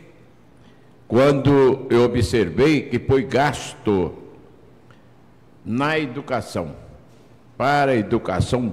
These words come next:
vinte e oito por cento, sendo que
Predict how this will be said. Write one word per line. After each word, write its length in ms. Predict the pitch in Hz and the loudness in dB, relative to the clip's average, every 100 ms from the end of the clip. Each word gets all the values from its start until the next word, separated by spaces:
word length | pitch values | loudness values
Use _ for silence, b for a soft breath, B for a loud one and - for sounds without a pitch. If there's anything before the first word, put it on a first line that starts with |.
| 85 | -6
vinte 420 | 165 214 208 - | -6 -6 -8 -12
e 40 | 143 | -8
oito 520 | 131 175 170 175 135 | -4 -2 -4 -8 -14
por 240 | - 135 | -10 -12
cento, 560 | - - 76 - - - - b b b b b b _ - | -12 -12 -10 -12 -20 -20 -20 b b b b b b _ -20
sendo 600 | - - 208 226 202 208 | -14 -4 0 0 -2 -8
que 420 | - 143 117 - | -6 -2 -2 -2